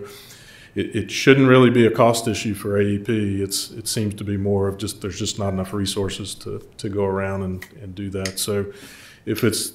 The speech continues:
the authority's pleasure, I, I can work with the, the, the chair, uh, of the authority, and we can put together a, a letter to, to A E P and, and also copy the state to make them aware that,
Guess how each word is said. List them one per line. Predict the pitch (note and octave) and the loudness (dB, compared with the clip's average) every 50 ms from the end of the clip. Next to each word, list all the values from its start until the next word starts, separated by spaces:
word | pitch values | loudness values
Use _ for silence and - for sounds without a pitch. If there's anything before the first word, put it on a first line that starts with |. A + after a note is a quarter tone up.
| - - | -6 -2
the | B2+ A2+ | 0 0
authority's | G#2+ - - C3 C3+ C#3 C3 A#2+ A2 - | 0 4 6 8 8 10 8 8 4 2
pleasure, | - - B2+ B2 B2 A#2 A#2 A#2 A#2 A#2 A2 A2 | 4 8 10 10 12 12 10 10 10 12 12 12
I, | G#2+ A2 - A2 A2 | 10 8 8 4 -2
I | G#2+ | -2
can | - A2+ G#2+ | -2 0 4
work | G#2+ A2 G#2+ A2 - | 6 6 6 4 2
with | A2+ A2+ - | -2 -2 0
the, | A#2 G#2+ G#2+ G#2+ G#2 - - | 2 2 2 2 0 -10 -12
the, | C#3+ A2+ G#2 - - - - | -10 -10 -8 -8 -8 -8 -6
the | A#2 | -10
chair, | G#2 - - B2+ A#2 A2 A2 A2 A2 - - - _ _ - | -10 -4 -2 2 2 2 2 0 -4 -10 -16 -20 _ _ -12
uh, | C3+ A#2+ A2 A2 A2 - | -10 -8 -6 -6 -6 -4
of | - A#2 G#2+ | -2 -2 0
the | A2 G#2 G#2 | 2 2 2
authority, | G#2 - A#2 A2+ A2+ A2+ A2+ A2+ A2 G#2+ | 2 4 6 8 8 8 10 8 8 8
and | G#2 G#2 | 6 6
we | G#2+ G#2+ | 4 2
can | - A2 F#2+ | 0 -2 0
put | - A#2 G#2+ | 0 0 0
together | - G#2 G#2+ G#2+ G#2 G#2 G#2 G#2 G#2 G2+ G2+ | 0 2 4 6 6 8 6 6 6 6 4
a, | A2+ - A2+ G#2+ | 2 0 0 -2
a | |
letter | G#2 G#2 G#2 G#2+ G#2 G#2+ G#2 G#2 G2+ G#2 | 0 2 2 4 4 4 4 2 2 -2
to, | - G#2+ G#2 G2+ G2+ - - - - _ | -4 -4 -2 -4 -6 -8 -12 -20 -20 _
to | - B2 F#2 G2 | -10 -8 -8 -6
A | G#2 | -6
E | G#2 G2+ G2 | -6 -6 -8
P | G2+ - A2+ A2 G#2+ G#2+ G#2+ F#2+ - - - - - - - - _ - | -6 -4 -4 -4 -2 -4 -6 -8 -10 -16 -16 -20 -20 -20 -20 -12 _ -2
and, | A2+ G#2+ A#2 A#2 | 0 0 0 -2
and | - B2 A2 A2 | -2 0 4 6
also | A2+ - B2+ - A2 | 6 6 6 4 2
copy | G2 - A#2+ G#2+ G#2 - G#2+ | 4 6 4 4 4 4 0
the | G2+ G#2 | -2 -2
state | - - - A#2 A2 A2 A2 G#2+ | -4 0 2 2 4 4 2 -2
to | - A2 | -4 -4
make | G#2+ G#2+ G#2+ G#2 | -2 -2 -2 -2
them | - A2 G#2+ G#2+ | -2 -4 -2 0
aware | G#2 G#2 G#2 G#2 G2+ G#2 G#2 G2+ G2 | 2 2 2 2 2 2 2 2 2
that, | G2+ G#2 G2+ G2+ - | 0 -2 -4 -4 -8